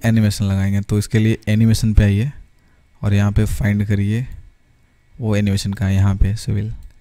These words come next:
आप इस पर क्लिक कर दीजिए और क्लिक करने के बाद यहाँ से इसको सबमिट कर दीजिए। तो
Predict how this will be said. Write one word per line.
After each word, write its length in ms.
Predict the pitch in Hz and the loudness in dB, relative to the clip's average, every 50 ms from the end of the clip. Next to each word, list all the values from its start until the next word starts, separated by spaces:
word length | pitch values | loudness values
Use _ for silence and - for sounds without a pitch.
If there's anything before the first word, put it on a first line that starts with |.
| - - - | -18 -10 -6
आप 220 | 98 98 - - | -6 -6 -4 -4
इस 120 | 101 104 - | -6 -4 -2
पर 100 | - 107 | -2 -2
क्लिक 300 | - - 101 101 98 - | -2 -2 -4 -2 -2 -2
कर 140 | - 101 101 | -2 0 0
दीजिए 320 | 101 101 104 135 135 160 - _ - - - - - _ _ - - | 0 -2 -2 -4 -6 -8 -10 _ -20 -20 -20 -20 -20 _ _ -12 -10
और 100 | - - _ - | -10 -8 _ -2
क्लिक 220 | 117 120 120 - | 0 0 0 0
करने 220 | - 117 107 104 104 | 0 -2 0 0 2
के 100 | 101 98 | 2 0
बाद 160 | 98 95 98 | 0 0 0
यहाँ 160 | 95 95 98 | 0 0 -2
से 120 | 98 - 101 | -2 -4 -6
इसको 180 | - - 104 | -4 -4 -2
सबमिट 300 | 101 101 101 98 95 98 | -2 -2 -2 -2 -2 -2
कर 120 | 123 101 - | -2 -4 -2
दीजिए। 320 | - 107 107 113 117 123 - - - - - - - _ _ _ _ _ _ _ _ _ _ - _ _ _ _ _ _ _ _ _ _ - - _ - | -4 -6 -6 -6 -8 -8 -8 -10 -12 -14 -16 -20 -20 _ _ _ _ _ _ _ _ _ _ -20 _ _ _ _ _ _ _ _ _ _ -20 -16 _ -2
तो 180 | 104 104 101 | 0 0 0